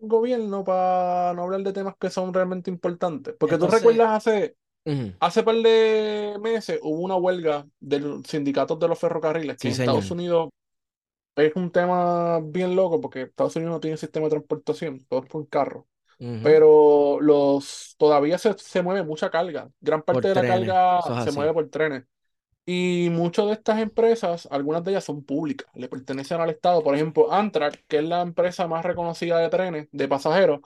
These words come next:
Speaker 1: es del gobierno, es una corporación pública. Casi nadie habla de eso. Eh, pero
Speaker 2: En
Speaker 1: el
Speaker 2: el
Speaker 1: gobierno en
Speaker 2: Imperio
Speaker 1: algún momento
Speaker 2: Yankee.
Speaker 1: En el Imperio Yankee hay empresas
Speaker 2: Ah, sí.
Speaker 1: públicas.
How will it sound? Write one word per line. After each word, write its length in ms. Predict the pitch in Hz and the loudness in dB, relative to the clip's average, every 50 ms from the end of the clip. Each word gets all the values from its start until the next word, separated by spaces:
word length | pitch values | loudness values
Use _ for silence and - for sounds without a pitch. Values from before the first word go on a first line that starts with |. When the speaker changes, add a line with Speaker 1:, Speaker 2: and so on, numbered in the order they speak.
| _ _ _ _ _ _ _ | _ _ _ _ _ _ _
Speaker 1:
es 160 | - 147 151 | -2 0 2
del 140 | 202 226 226 | 2 2 4
gobierno, 440 | 220 160 147 160 190 165 135 127 131 | 4 4 4 2 0 -2 -4 -6 -8
es 60 | 135 | -8
una 160 | 160 170 180 | -8 -6 -4
corporación 520 | 180 185 175 - 180 165 160 - 170 165 - | -4 -4 -2 0 0 0 -2 -2 -4 -6 -4
pública. 520 | - 180 175 170 143 123 - - - - - | -4 -2 -2 -2 -2 -4 -6 -8 -10 -8 -6
Casi 220 | 147 147 - 190 | -6 -2 -2 0
nadie 240 | 185 185 196 196 196 | 2 4 6 6 6
habla 240 | 190 196 202 196 180 | 6 6 6 8 8
de 80 | 175 196 | 6 6
eso. 280 | - - 151 143 - _ _ _ _ _ _ _ _ _ | 4 0 -4 -6 -8 _ _ _ _ _ _ _ _ _
Eh, 440 | - 156 156 156 151 147 143 143 143 143 | 2 4 4 6 6 4 2 0 0 2
pero 140 | 156 151 151 | 4 4 6
Speaker 2:
En 60 | 135 | 6
Speaker 1:
el 0 | |
Speaker 2:
el 60 | 135 | 6
Speaker 1:
gobierno 240 | 151 151 151 - - | 6 6 4 2 0
en 40 | 127 | 0
Speaker 2:
Imperio 160 | 120 131 147 | 2 2 4
Speaker 1:
algún 60 | 147 | 4
momento 340 | 139 127 120 - 101 95 131 | 2 2 0 -2 -2 -2 -2
Speaker 2:
Yankee. 260 | 135 120 95 85 - _ _ _ _ _ _ _ | -2 -4 -4 -8 -14 _ _ _ _ _ _ _
Speaker 1:
En 140 | - 156 151 | -2 0 0
el 100 | 151 151 | 0 0
Imperio 300 | 147 139 139 156 156 165 | -2 -2 0 0 2 2
Yankee 260 | 170 170 196 202 208 | 0 0 -2 -4 -6
hay 60 | 175 151 | -6 -6
empresas 280 | 139 143 151 135 117 | -6 -8 -8 -10 -10
Speaker 2:
Ah, 80 | 110 - | -10 -8
sí. 60 | - | -8
Speaker 1:
públicas. 340 | 123 117 117 - - - - | -8 -8 -10 -12 -14 -16 -16